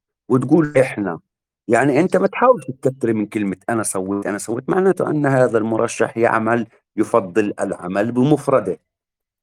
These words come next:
باختصار. لا، أنت قول أنا كان دوري هيك، إحنا عملنا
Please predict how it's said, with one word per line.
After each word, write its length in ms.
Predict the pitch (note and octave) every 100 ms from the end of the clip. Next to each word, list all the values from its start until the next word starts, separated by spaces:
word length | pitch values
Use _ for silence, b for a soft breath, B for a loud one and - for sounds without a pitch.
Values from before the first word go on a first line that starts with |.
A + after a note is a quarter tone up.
| -
باختصار. 440 | - - A2+ C3 C#3+ D3+ -
لا، 160 | B2 - -
أنت 160 | G3+
قول 260 | G#2 G2 F#2+ -
أنا 180 | C3
كان 300 | B2 C#3 B2
دوري 460 | A2 C#3+ D#3 D#3+ E3+ -
هيك، 360 | F3+ - - - _ _ _ _ _ _ -
إحنا 360 | - C3+ A#2 _ _ -
عملنا 460 | D#3 F#3+ G3+ G#3+